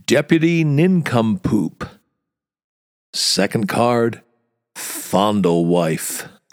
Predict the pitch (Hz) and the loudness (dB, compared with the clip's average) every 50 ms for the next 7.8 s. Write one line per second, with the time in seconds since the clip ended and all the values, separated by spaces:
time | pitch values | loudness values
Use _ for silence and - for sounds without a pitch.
0 | _ _ _ _ _ _ _ _ _ _ _ _ _ _ _ _ _ _ _ - | _ _ _ _ _ _ _ _ _ _ _ _ _ _ _ _ _ _ _ -18
1 | - - - - 117 143 185 180 135 - - 110 92 90 82 78 78 - - - | -16 -10 -4 0 0 2 2 0 -2 -2 -2 -2 0 0 0 -2 -4 -6 -8 -12
2 | - _ _ _ _ _ _ _ _ _ _ _ _ _ _ _ - - - - | -16 _ _ _ _ _ _ _ _ _ _ _ _ _ _ _ -4 -2 0 2
3 | 139 160 160 - - - - 196 196 - - - - 208 214 202 202 185 165 - | 2 2 2 0 -2 -2 2 2 2 2 0 -2 0 2 2 2 2 0 0 -2
4 | - - - 139 139 107 85 - 202 - - - - - - - - _ _ _ | -4 -4 -2 0 0 0 -2 -2 -4 -6 -6 -6 -4 -4 -6 -6 -10 _ _ _
5 | _ _ _ _ _ _ _ _ _ _ _ _ _ _ - - - - - 120 | _ _ _ _ _ _ _ _ _ _ _ _ _ _ -18 -16 -6 0 2 2
6 | 123 110 - - - 127 131 131 135 147 131 - _ _ _ _ _ _ _ _ | 2 2 0 -2 0 0 2 2 0 -2 -4 -8 _ _ _ _ _ _ _ _
7 | _ _ _ - - - - - 98 90 76 76 80 82 - | _ _ _ -14 -6 -2 0 0 0 0 0 -2 -4 -4 -4